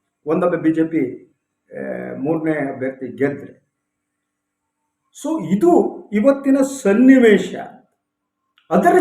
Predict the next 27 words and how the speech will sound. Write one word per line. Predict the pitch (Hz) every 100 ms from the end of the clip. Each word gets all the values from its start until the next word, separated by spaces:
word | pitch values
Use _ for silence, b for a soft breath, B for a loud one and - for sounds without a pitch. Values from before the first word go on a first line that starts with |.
| -
ಜೊತೆಗೆ | 185 220 370 285
ಮುಂದೆ | 262 254 320 208
ನೋಡಿ, | - - - _ _ _ _ _ -
ಬಹುಮಟ್ಟಿಗೆ, | 269 311 294 277 269 226 - - - _ _ _ _ -
ಆ, | 165 165 151 139 131 131 127 127 -
ಇನ್ನು | 185
ಒಂದು | 160 175 185
ವರ್ಷದ | 180 185 202
ಒಳಗಡೆ | 180 151 165 175 170 160
ಏನು | 156 139 - - 120
ವಿಧಾನಸಭಾ | 120 160 165 160 139
ಚುನಾವಣೆ | 175 147 143 139 135
ಬರುತ್ತೆ, | 131 - - - - _ _ _ _ _
ಅಲ್ಲಿ | 135 160 170 127
ಬಿ | 151
ಜೆ | 160 175
ಪಿ | 175 185 151
ಅಬ್ಸಲ್ಯೂಟ್ | 127 - 139 165 180 180 143
ಮೆಜಾರಿಟಿ | 135 135 139 139 143 127
ಬರುವ | 123 127
ಚಾನ್ಸಸ್ | 131 - - - _
ಕಡಿಮೆ | - - -
ಇದೆ. | - - _
ಅವ್ರು | 123 139
ಎಷ್ಟೇ | 160 - 247
ಕ್ಲೈಮ್ | 240 214 190
ಮಾಡ್ಕೊಳ್ಳಿ, | 170 151 135 113